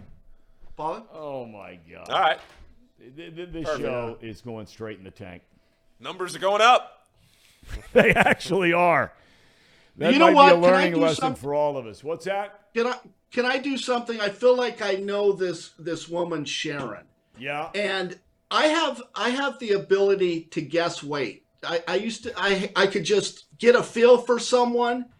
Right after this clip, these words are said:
Speaker 1: and I could get, I used to do it on W L W all the
Speaker 2: I know you
Speaker 1: time,
Speaker 2: did.
Speaker 1: just
Speaker 2: Yeah,
Speaker 1: by li-,
Speaker 2: yeah,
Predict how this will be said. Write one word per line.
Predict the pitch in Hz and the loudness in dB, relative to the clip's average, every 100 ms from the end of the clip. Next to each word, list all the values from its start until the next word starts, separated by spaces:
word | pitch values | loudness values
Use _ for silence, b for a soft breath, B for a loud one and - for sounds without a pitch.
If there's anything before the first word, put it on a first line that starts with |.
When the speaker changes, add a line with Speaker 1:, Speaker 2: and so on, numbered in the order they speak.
| b b b | b b b
Speaker 1:
and | 196 202 | 0 2
I | 208 | 0
could | 208 202 | -2 -2
get, | 202 208 | 0 2
I | 254 | 2
used | 302 277 | 2 0
to | |
do | 247 | 0
it | 240 | 2
on | 220 | 2
W | 208 214 196 | 2 2 4
L | 185 | 4
W | 160 208 180 160 | 2 0 2 2
all | 165 | 4
the | 160 | 0
Speaker 2:
I | 180 | 0
know | 208 | 0
you | |
Speaker 1:
time, | 202 135 | 0 0
Speaker 2:
did. | 147 | 0
Speaker 1:
just | 190 | -2
Speaker 2:
Yeah, | 156 | 0
Speaker 1:
by | 196 | 0
li-, | 196 214 | 0 -2
Speaker 2:
yeah, | 143 156 | -4 -6